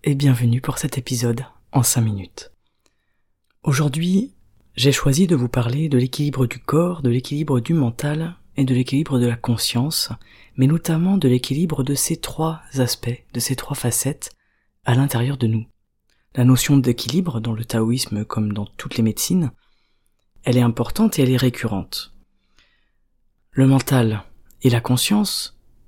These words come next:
ce sont deux facettes de notre esprit. Et on est bien quand on arrive à équilibrer la part de chacune de ces facettes. Euh,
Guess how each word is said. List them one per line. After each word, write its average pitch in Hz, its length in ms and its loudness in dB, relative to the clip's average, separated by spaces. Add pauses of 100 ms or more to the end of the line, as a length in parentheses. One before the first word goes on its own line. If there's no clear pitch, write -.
(200)
ce - 160 -6
sont 135 220 4
deux 151 140 6
facettes - 680 -4 (240)
de 120 160 2
notre 143 260 2
esprit. - 380 -6 (580)
Et 139 80 8
on 208 120 10
est 139 100 8
bien 131 340 2
quand 123 240 -2
on 123 80 4
arrive 160 380 2
à 113 220 -4
équilibrer 127 720 2 (340)
la 175 200 2
part 190 200 2
de 151 100 2
chacune 135 380 0
de 113 100 2
ces 131 160 -2
facettes. - 540 -6 (1000)
Euh, 113 220 -2